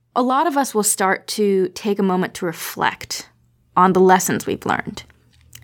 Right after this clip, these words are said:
And in the midst of those lessons, what happens is that we start to realize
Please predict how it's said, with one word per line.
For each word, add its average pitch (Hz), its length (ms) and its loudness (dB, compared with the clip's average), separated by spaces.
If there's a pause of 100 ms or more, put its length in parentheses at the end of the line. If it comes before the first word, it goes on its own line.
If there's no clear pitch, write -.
(120)
And 208 260 2
in 220 80 2
the 220 80 4
midst 233 460 2
of 233 100 -4
those 220 240 2
lessons, 220 640 0
what 185 160 0
happens 220 680 0
is 185 120 -4
that - 140 -4
we 202 60 2
start 196 300 0
to 220 100 -8
realize 175 640 -2